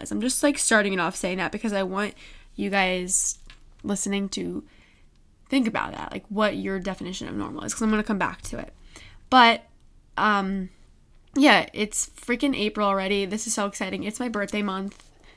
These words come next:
I'm one of those bitches that celebrates their birthday for a whole ass month. That's actually a lie. I really don't, but I just like to tell everyone that it's my birthday month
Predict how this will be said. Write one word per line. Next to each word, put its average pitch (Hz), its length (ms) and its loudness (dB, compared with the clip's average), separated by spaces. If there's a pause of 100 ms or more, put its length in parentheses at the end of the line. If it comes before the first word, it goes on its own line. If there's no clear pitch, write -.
(200)
I'm 202 220 0
one 190 120 -4
of 190 60 -8
those 196 160 -6
bitches 190 420 -8
that 175 200 -8
celebrates 180 600 -6
their 175 140 -6
birthday 175 320 -8
for - 140 -10
a 196 60 -6
whole 196 180 -8
ass - 220 -8
month. - 280 -8 (320)
That's 226 180 2
actually 233 300 4
a 190 40 0
lie. 175 160 2
I 196 60 0
really 196 260 -2
don't, 180 300 -6
but - 280 -4 (180)
I 208 120 0
just 185 280 -4
like 185 180 -4
to 196 80 -8
tell 156 200 -4
everyone 196 320 -6
that 202 120 -6
it's 220 120 -10
my 214 80 -4
birthday 226 280 -4
month 226 340 -2